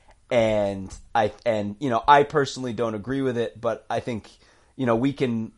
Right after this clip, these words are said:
we can kind of unpack the intricacies of it, but yeah, as Scuzz said, several prominent members of the media did not color themselves with a tasteful brush in the ap-, in the aftermath of this.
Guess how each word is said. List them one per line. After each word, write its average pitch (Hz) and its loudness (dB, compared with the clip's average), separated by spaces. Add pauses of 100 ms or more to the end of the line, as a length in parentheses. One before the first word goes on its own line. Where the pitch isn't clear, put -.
(100)
we 135 0
can 135 -8
kind 117 0
of 101 -4
unpack 117 0
the 98 -4
intricacies 139 -6
of 151 2
it, 156 2
but 107 0 (520)
yeah, 123 2 (340)
as 147 4
Scuzz 127 0
said, 101 0 (120)
several 156 4
prominent 117 -2
members 104 -4
of 92 -2
the 95 -8
media 98 -4
did 98 -6
not 110 0 (140)
color 107 0
themselves 95 -2
with 95 -4
a 92 -10
tasteful 90 -8
brush 85 -4
in 90 -12
the 87 -8
ap-, 82 -6
in 107 -4
the 92 -6
aftermath 82 -8
of 69 -16
this. - -18